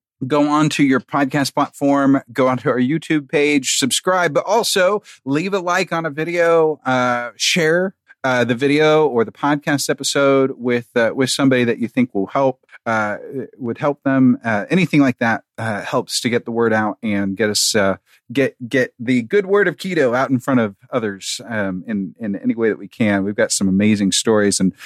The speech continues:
we have one of those today with, uh, Mister Jason Boulay.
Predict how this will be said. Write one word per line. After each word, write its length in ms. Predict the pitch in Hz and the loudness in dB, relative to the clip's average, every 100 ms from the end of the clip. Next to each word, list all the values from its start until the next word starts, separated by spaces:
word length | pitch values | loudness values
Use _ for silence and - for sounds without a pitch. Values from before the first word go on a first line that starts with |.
| - 123 | -6 0
we 80 | |
have 240 | 143 147 98 123 | 0 0 -4 0
one 160 | 180 | 2
of 80 | 165 | 2
those 460 | 107 92 92 92 - | 2 0 0 -4 -4
today 640 | - 110 107 117 92 76 65 | -2 -2 0 0 0 -4 -6
with, 360 | 104 101 98 - | -2 0 -2 -4
uh, 120 | 95 | 0
Mister 280 | 104 104 87 | 2 0 0
Jason 500 | 107 110 - 104 92 | 0 0 0 2 0
Boulay. 540 | 78 90 95 92 - | 0 0 2 0 -2